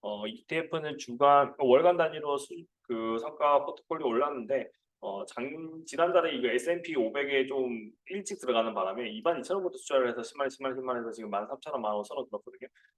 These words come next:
그래서 그렇게 투자하다 보니까 요 반등이 나와가지고 이익이 좀 회복됐어요. 음, 그거 때문에 그나마 전체적으로 이티에프 수익률 난 것들도 있어서, 어, 지금은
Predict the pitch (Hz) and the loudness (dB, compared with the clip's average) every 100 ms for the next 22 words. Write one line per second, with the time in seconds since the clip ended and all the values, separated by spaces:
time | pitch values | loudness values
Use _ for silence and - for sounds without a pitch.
0 | _ 110 104 104 135 143 120 - 147 139 | _ -4 -2 -2 -4 -6 -10 -8 -2 0
1 | 123 104 104 135 151 - - - 131 127 | 0 -4 0 0 0 -8 -12 -2 0 0
2 | 120 180 180 139 120 123 127 123 120 107 | 0 2 4 4 4 2 0 0 -2 -4
3 | 113 117 120 127 123 190 185 - - - | -8 -6 -8 -6 -4 -4 -4 -10 -12 -18
4 | - _ - 104 104 101 120 123 151 147 | -18 _ -14 -12 -12 -6 0 0 2 0
5 | 143 165 170 147 113 - _ - 110 113 | 2 2 2 0 -4 -6 _ -10 -2 0
6 | 113 139 156 160 156 104 123 120 117 110 | 2 2 0 -2 -6 -10 -6 -4 -4 -4
7 | 107 110 135 135 131 170 165 135 110 117 | -8 -8 -8 -6 -6 -6 -4 -2 -2 -4
8 | - 117 117 107 131 123 117 135 - _ | -6 -6 -8 -8 -6 -4 -4 -6 -10 _
9 | _ - 101 98 101 - - - 110 110 | _ -8 -8 -8 -10 -12 -14 -18 -12 -8
10 | 110 | -6